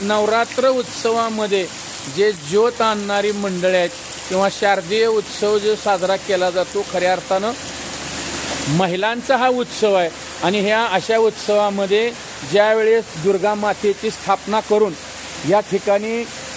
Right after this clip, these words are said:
हे सर्व नियोजन केलं जातं. आज आपण पाहतोय की हे मळवली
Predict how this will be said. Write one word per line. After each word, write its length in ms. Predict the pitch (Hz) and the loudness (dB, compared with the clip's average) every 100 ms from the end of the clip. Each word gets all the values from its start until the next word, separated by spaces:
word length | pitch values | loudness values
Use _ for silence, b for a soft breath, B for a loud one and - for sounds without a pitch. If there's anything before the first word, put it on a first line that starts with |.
| - - - | -10 -10 -8
हे 400 | 117 196 214 220 - - | 0 4 4 2 -4 -10
सर्व 400 | - 240 262 214 - - - - - | 0 2 4 4 2 -10 -14 -12 -2
नियोजन 580 | 170 196 220 233 240 247 202 | 2 4 4 2 2 0 0
केलं 240 | 226 208 | 2 2
जातं. 360 | 202 196 - 156 - - - - 143 | 2 0 2 -2 -2 -10 -10 -4 2
आज 200 | 185 208 | 2 2
आपण 320 | 202 220 214 | 0 0 0
पाहतोय 440 | - 208 196 208 | 4 2 4 0
की 160 | 214 220 | 2 2
हे 240 | 202 226 233 - - - - - - | 4 2 0 -4 -10 -10 -8 -8 -4
मळवली 480 | 156 180 208 220 226 | 2 4 6 6 2